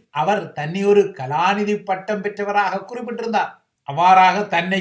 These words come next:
கலாநிதியாக குறிப்பிட்ட அந்த வேட்பாளர் கடந்த தேர்தலில் வெற்றி பெற்று நாடாளுமன்ற உறுப்பினராகி அதன் பின்னர் சபாநாயகராகவும் கொலுவிருந்தார்.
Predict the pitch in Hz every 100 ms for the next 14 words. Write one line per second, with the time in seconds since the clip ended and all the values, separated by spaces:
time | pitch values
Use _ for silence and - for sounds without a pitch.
0 | - 147 151 185 185 190 196 185 190 185
1 | 165 160 185 208 185 160 151 156 185 185
2 | 214 - _ 185 185 190 190 - 170 185
3 | 185 180 151 139 175 180 185 240 240 -
4 | _ 175 190 196 190 185 185 170 156 151
5 | 185 185 185 196 254 - _ - 156 196
6 | 190 202 220 151 - 131 135 180 196 202
7 | 202 202 208 208 196 202 208 214 - 240
8 | 247 247 240 220 160